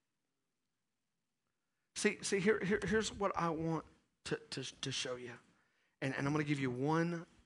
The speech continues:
point today, and we're gonna be done. I think the most important truth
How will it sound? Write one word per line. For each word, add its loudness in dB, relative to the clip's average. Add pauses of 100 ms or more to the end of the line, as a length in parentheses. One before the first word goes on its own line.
(120)
point -2 (540)
today, -4 (360)
and -2
we're -4
gonna -2
be -6
done. -8 (1400)
I 6
think 4
the 2
most 2
important -2
truth -4